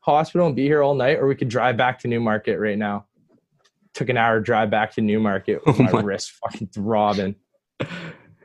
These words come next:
Speaker 1: So
Speaker 2: Throbbing.
Speaker 1: bad. The
Speaker 2: I didn't e-
Speaker 1: collarbone, I broke the collarbone. It's not even close to the
Speaker 2: Oh, I
Speaker 1: wrist.
Speaker 2: forgot about that. How did you break your collarbone?
Speaker 1: Oh, I just got wrecked.
Speaker 2: <laughs>
Speaker 1: I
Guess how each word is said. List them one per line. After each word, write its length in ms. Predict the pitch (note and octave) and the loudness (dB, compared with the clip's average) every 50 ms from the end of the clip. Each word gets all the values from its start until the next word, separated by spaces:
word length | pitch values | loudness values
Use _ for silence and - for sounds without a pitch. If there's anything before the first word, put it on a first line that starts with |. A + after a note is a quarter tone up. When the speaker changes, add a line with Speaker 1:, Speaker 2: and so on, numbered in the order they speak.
| - - _ | -20 -20 _
Speaker 1:
So 200 | - - - A#2+ | -6 -2 0 2
Speaker 2:
Throbbing. 160 | A2 A2 G#2+ | 4 4 2
Speaker 1:
bad. 200 | G2+ G#2 G2+ - - - - - | 2 2 0 -2 -4 -10 -10 -8
The 60 | A#2+ - | -2 2
Speaker 2:
I 40 | - | 4
didn't 220 | D#3+ D#3+ E3+ E3+ | 6 6 6 6
e- 20 | E3 | 6
Speaker 1:
collarbone, 320 | F3 F3+ F#3 G3 G#3 G3 - _ _ _ _ _ - - | 4 4 4 2 0 -4 -6 _ _ _ _ _ 0 2
I 80 | C#3 | 2
broke 220 | D3+ D#3+ F#3 F3 - | 4 4 4 4 2
the 60 | F3+ | 0
collarbone. 540 | - - D3 C#3+ C#3+ D3+ D3+ E3+ E3+ F3 E3 | 0 2 2 4 4 4 4 4 4 4 2
It's 160 | C3+ - - | 0 0 0
not 160 | C#3+ A#2+ A#2 | 0 2 2
even 160 | A2 G#2+ G#2+ | 2 2 0
close 380 | G#2 - - G#2+ G2+ F#2 - - | -2 0 0 0 0 -2 -4 -2
to 60 | - | 0
the 40 | A2 | 2
Speaker 2:
Oh, 120 | A#2+ A#2+ | 2 2
I 100 | A2+ A2 | 2 2
Speaker 1:
wrist. 140 | A#2 B2 - | 0 0 2
Speaker 2:
forgot 440 | - D#3+ D3+ C#3 C#3 D3 F3+ F3+ D#3 | 2 2 4 4 4 4 4 4 2
about 300 | A#2+ A2 G2 G2 F#2 - | 2 2 2 0 0 0
that. 340 | F#2+ G2 F#2 F2+ - - - _ _ _ - - _ _ _ _ _ _ _ _ _ _ | 0 0 0 -2 -4 -6 -12 _ _ _ -20 -20 _ _ _ _ _ _ _ _ _ _
How 120 | - B2 | 0 2
did 100 | B2 C3+ | 4 4
you 60 | C#3 C3+ | 4 4
break 180 | C#3+ D3 B2+ | 4 4 4
your 120 | - A2 - | 2 0 0
collarbone? 580 | - - A#2+ C#3 C3+ A2 G2 F2+ F2+ F2 F2+ - _ _ _ _ _ _ _ _ _ _ F#2 | 2 2 4 4 4 4 2 2 2 0 -2 -6 _ _ _ _ _ _ _ _ _ _ -6
Speaker 1:
Oh, 100 | A2 G#2 | -4 -2
I 140 | G2 F2+ F#2 | -2 -2 -2
just 220 | G2 G2 G#2 - - | -4 -6 -8 -4 -4
got 140 | G#2+ F#2+ E2 | -4 -4 -2
wrecked. 640 | F2 F2+ F#2+ F#2+ F#2 F#2 F#2 - - - - - - - _ - | -4 -6 -4 -4 -2 -4 -4 -6 -10 -16 -20 -20 -20 -16 _ 0
Speaker 2:
<laughs> 0 | |
Speaker 1:
I 920 | - - - A#4+ A#4 A4 G#4+ G4 - - C4+ D4 - - G#3+ A3+ - - | 2 2 4 2 2 2 2 0 2 4 4 4 4 4 4 4 2 0